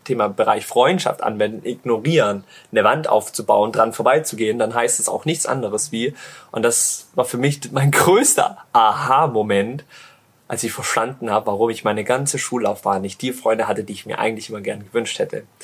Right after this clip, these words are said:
Und das eben auf dieses Wort, weil ich angefangen habe, immer alles zu ignorieren. So, was passiert jetzt dadurch, wenn wir andere anfangen zu ignorieren?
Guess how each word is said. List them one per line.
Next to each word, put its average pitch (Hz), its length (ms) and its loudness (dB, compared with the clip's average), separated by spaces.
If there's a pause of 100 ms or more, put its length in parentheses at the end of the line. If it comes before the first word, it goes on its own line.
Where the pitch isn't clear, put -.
(300)
Und 107 160 -4
das 117 240 0
eben 117 240 -2
auf - 160 -4
dieses 107 320 -4
Wort, 107 240 4
weil 104 100 0
ich 98 120 -2
angefangen 113 380 -2
habe, 117 160 -4
immer 113 220 -2
alles 110 220 0
zu - 100 -4
ignorieren. 107 540 -4
So, 117 120 4
was 120 200 0
passiert 123 320 0
jetzt - 180 2
dadurch, 107 220 2
wenn 113 80 -2
wir 110 100 0
andere 110 280 0
anfangen 110 300 -6
zu - 120 -6
ignorieren? 110 580 -2